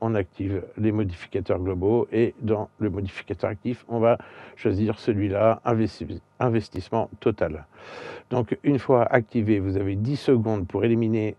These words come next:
un mob dans n'importe quelle zone de portée. La zone dans laquelle, euh, l'ennemi a été tué s'étendra désormais à toutes les zones de portée.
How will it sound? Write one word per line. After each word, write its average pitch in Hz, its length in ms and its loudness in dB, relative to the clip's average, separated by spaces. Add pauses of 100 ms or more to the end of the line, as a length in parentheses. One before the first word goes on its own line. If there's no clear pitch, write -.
un 98 420 0
mob 113 400 2
dans 98 220 -2
n'importe 117 640 0
quelle 104 340 -2 (200)
zone 98 440 2
de 104 220 2
portée. 104 480 0
La 104 160 0
zone 110 280 2
dans 104 120 2
laquelle, 107 500 2 (400)
euh, 101 460 4
l'ennemi 113 580 2
a 113 80 6
été 101 340 0
tué 117 200 0
s'étendra 104 560 -2
désormais 101 560 -2 (440)
à 127 220 4 (160)
toutes - 280 -6
les 120 120 4
zones 120 380 0
de 120 100 2
portée. 107 540 -2